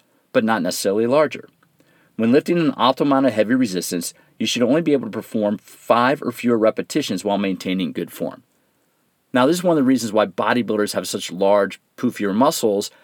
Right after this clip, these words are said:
as opposed to heavy weightlifters. Bodybuilders are doing sarcoplasmic hypertrophy, so the sarcoplasm of the muscle cells will contain more fluid. That's why they'll drink a lot of water when they're in heavy lifting phases. Back to the blog. Number four,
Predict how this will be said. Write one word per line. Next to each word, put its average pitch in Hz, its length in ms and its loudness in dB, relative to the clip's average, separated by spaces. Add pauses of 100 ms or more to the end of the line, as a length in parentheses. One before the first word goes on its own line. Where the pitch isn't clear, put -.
(160)
as 107 140 0
opposed 110 380 -2
to 104 100 0
heavy 104 280 -2
weightlifters. 92 720 -2 (440)
Bodybuilders 135 520 2
are 117 200 2
doing 113 280 0
sarcoplasmic 120 840 -2
hypertrophy, 92 760 -2 (280)
so - 120 -4
the 110 80 4
sarcoplasm 131 800 2
of 98 80 -2
the 98 60 0
muscle 120 340 2
cells 135 520 2 (280)
will 117 120 2
contain 120 500 0
more 110 200 2
fluid. - 600 -2 (340)
That's 117 220 -2
why 117 160 4
they'll 107 100 2
drink 104 240 -4
a 107 60 -2
lot 101 200 2
of 101 80 0
water 123 300 2
when 98 140 -2
they're 95 80 0
in 90 80 -2
heavy 85 240 -4
lifting 101 320 -4
phases. - 480 -12 (1000)
Back 117 240 0
to - 80 -12
the 90 60 -8
blog. 80 320 -6 (440)
Number 131 200 4
four, - 360 0